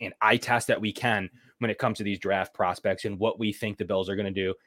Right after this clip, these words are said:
as they hit on draft picks. But from the Going Deep Buffalo show, I'm Kevin. That's Kevin.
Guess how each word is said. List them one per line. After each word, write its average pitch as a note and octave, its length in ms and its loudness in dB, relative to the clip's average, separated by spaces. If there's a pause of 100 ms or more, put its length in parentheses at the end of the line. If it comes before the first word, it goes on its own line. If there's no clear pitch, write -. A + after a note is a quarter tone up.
(160)
as F#2+ 200 0
they F#2 140 2
hit G2 240 2
on F2+ 160 0
draft F2 340 -4
picks. F2+ 260 -6
But G2+ 300 2 (720)
from C3 240 6
the B2+ 80 4
Going A2+ 340 4
Deep G2+ 200 -2
Buffalo F#2 340 0
show, F2 200 -2
I'm F#2 140 -2
Kevin. G2 440 0
That's F2+ 240 2
Kevin. G2 420 0